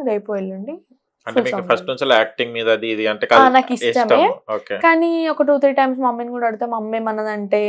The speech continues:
Speaker 1: "ఇంత పెద్ద ఫ్యామిలీలో వద్దు, పది మంది చూసినా కానీ ఒక అమ్మాయి ఇట్లా చేస్తుందంటే తప్పు పడతారు, వద్దు" అంటే సరేలే అని చెప్పేసి కొంచెం ఇంకా నేను ఆ దారిలో నుంచి బయటపడి స్టడీ మీద కాన్సన్ట్రేషన్ పెట్టే టైంలో ఇట్లా అయిపోయింది ఇంకా.
Speaker 2: మ్మ్.
Speaker 1: ఇటు వచ్చేసిన ఇంకా.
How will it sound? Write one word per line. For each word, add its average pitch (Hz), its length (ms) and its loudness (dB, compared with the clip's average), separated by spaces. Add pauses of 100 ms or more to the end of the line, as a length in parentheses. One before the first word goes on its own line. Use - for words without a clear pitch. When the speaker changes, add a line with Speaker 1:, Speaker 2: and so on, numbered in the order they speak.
(360)
Speaker 1:
"ఇంత 214 200 -2
పెద్ద 208 160 0
ఫ్యామిలీలో 196 580 0
వద్దు, 190 340 -2 (380)
పది 208 160 2
మంది 202 240 -4
చూసినా 202 340 -8
కానీ 202 120 -8
ఒక 202 120 -4
అమ్మాయి 190 340 -2
ఇట్లా 190 160 -6
చేస్తుందంటే 185 840 -6
తప్పు 185 240 -8
పడతారు, 185 420 -6 (540)
వద్దు" 202 240 -2
అంటే 214 300 -4 (220)
సరేలే 220 540 0
అని 208 140 -2
చెప్పేసి 247 240 -8
కొంచెం 240 540 -2
ఇంకా 240 200 -4
నేను 233 200 -4
ఆ 226 300 -2
దారిలో 208 420 2
నుంచి 220 220 -8
బయటపడి 208 460 0
స్టడీ 214 260 0
మీద 220 120 -4
కాన్సన్ట్రేషన్ 208 560 -4
పెట్టే 202 180 -2
టైంలో 214 280 -2
ఇట్లా 320 240 2
అయిపోయింది 175 320 0
ఇంకా. 175 160 -16
Speaker 2:
మ్మ్. 202 480 -14
Speaker 1:
ఇటు 220 120 -2
వచ్చేసిన 185 360 -6
ఇంకా. 190 160 -18